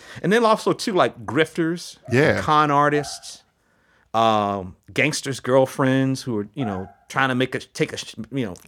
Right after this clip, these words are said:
Speaker 1: get a shot at, you know, stealing some money and
Speaker 2: Yeah,
Speaker 1: getting away from
Speaker 2: malls.
Speaker 1: yeah, the
Speaker 2: Yeah.
Speaker 1: malls, you
Speaker 2: Yeah.
Speaker 1: know.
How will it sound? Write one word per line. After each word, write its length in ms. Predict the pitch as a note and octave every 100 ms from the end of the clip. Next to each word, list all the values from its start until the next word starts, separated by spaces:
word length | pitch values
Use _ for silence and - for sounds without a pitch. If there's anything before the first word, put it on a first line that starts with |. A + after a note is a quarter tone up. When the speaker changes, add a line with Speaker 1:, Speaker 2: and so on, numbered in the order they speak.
| - - - -
Speaker 1:
get 120 | D3
a 40 |
shot 360 | B2+ - D#3 D3
at, 140 | B2+
you 80 | D3+
know, 220 | C3 B2 A#2+
stealing 380 | - F3 D#3
some 220 | D3 C#3 C#3+
money 280 | D3 D3+ B2
and 80 |
Speaker 2:
Yeah, 40 | A#2
Speaker 1:
getting 140 | F#2+
away 200 | G#2+ C#3
from 220 | B2+ G#2+ D3
Speaker 2:
malls. 360 | - - -
Speaker 1:
yeah, 160 | D3 E3
the 120 | C3+
Speaker 2:
Yeah. 60 | A#2+
Speaker 1:
malls, 580 | E3+ G#3 F#3+ C#3 A2+ E3
you 100 | E3
Speaker 2:
Yeah. 280 | C3+ C3+ G#2 C#3+ C3+ - A2+
Speaker 1:
know. 0 | -